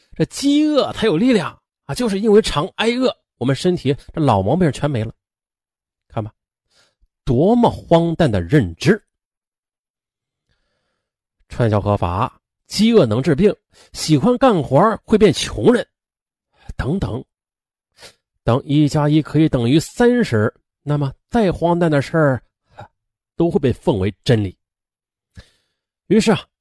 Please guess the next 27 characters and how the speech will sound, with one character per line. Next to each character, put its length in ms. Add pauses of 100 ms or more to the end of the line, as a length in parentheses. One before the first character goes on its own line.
他 100
们 160
坚 200
信 160
自 120
己 120
的 100
穷 320 (220)
是 180
源 160
于 140
富 260
人 160
的 60
剥 200
削， 240 (640)
那 160
他 280 (400)
自 240
然 300
就 160
会 160
仇 200
恨 160
社 160
会 220
了。 140